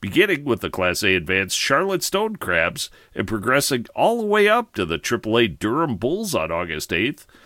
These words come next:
Nate Lowe has batted a combined three thirty with twenty-seven home runs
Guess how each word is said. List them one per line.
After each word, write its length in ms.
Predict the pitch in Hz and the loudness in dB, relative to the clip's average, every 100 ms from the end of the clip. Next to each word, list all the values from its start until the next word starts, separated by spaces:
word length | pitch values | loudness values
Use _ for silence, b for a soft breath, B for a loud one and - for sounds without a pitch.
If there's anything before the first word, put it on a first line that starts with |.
| b b | b b
Nate 260 | 110 165 117 | 2 2 4
Lowe 340 | 139 196 135 | 4 6 4
has 140 | 110 | 2
batted 400 | 98 98 101 101 | 2 4 4 2
a 100 | 92 | 0
combined 920 | 92 - 92 82 117 196 185 123 147 - | -2 -6 -8 -2 0 2 2 0 -4 -8
three 300 | - 98 127 | -6 -2 -2
thirty 460 | - 139 151 110 | 0 0 2 0
with 220 | 123 90 | 0 -4
twenty-seven 680 | - 87 87 107 85 104 92 | -4 -6 -4 -6 -2 -2 -2
home 220 | 92 113 101 | -4 -4 -2
runs 440 | 113 156 123 120 | 0 2 2 -2